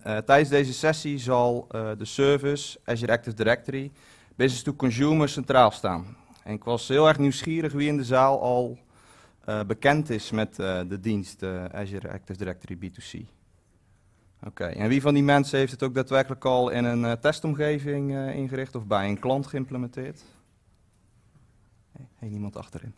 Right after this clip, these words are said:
Oké. Oké, top. Ehm, tijdens deze sessie zullen we dieper ingaan op de dienst, eh, Azure Active Directory B two C. Maar voordat we dat doen is denk ik goed om het concept business to consumer, nog eventjes de context daaromheen even wat meer te verduidelijken.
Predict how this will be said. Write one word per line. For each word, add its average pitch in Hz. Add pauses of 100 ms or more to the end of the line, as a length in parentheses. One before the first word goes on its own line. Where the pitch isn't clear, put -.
Oké. - (1500)
Oké, - (460)
top. 180 (560)
Ehm, 160
tijdens 185
deze 185
sessie 175
zullen 156
we 151
dieper 175
ingaan 147
op 127
de 117
dienst, 131
eh, 117
Azure 117
Active 113
Directory 110
B 104
two 104 (180)
C. 170
Maar 151
voordat 156
we 151
dat 135
doen 151
is 143
denk 139
ik 123
goed 165
om 135
het 127
concept 143
business 143
to 151
consumer, 151
nog 127
eventjes 135
de 113
context 143
daaromheen 123
even 120
wat 117
meer 120
te 117
verduidelijken. 98